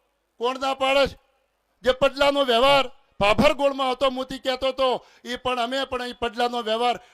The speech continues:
ડાયરેક્ટ વેવાઈને ઘરે આપવો, એવા પણ વ્યવહારોનું આપણે પણ અહીંયા ચુસ્ત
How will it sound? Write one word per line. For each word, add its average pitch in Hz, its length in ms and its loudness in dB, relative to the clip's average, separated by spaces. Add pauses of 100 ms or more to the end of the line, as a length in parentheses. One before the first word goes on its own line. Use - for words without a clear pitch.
ડાયરેક્ટ 233 420 2
વેવાઈને 233 340 -2
ઘરે 202 260 -4
આપવો, 233 300 -2 (340)
એવા 214 240 -4
પણ 233 240 -8
વ્યવહારોનું 220 460 -4
આપણે 226 300 -2
પણ 220 180 -6
અહીંયા 220 280 -12
ચુસ્ત 180 200 -10